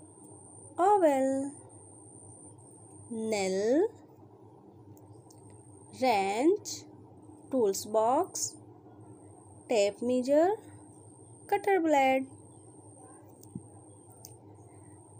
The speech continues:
प्लीज मेरे YouTube चैनल किड्स होम स्कूल को लाइक, शेयर, सब्सक्राइब करें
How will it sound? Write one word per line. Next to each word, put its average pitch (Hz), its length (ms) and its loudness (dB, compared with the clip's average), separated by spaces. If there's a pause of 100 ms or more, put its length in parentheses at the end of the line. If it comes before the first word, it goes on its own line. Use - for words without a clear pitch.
(100)
प्लीज 311 560 0
मेरे 220 340 0
YouTube 240 640 -4
चैनल 220 500 -4 (220)
किड्स 370 340 -2
होम 226 240 -6 (140)
स्कूल 226 440 -6 (120)
को 254 120 0 (420)
लाइक, 208 560 0
शेयर, 226 760 0 (440)
सब्सक्राइब - 960 -2
करें 277 360 -2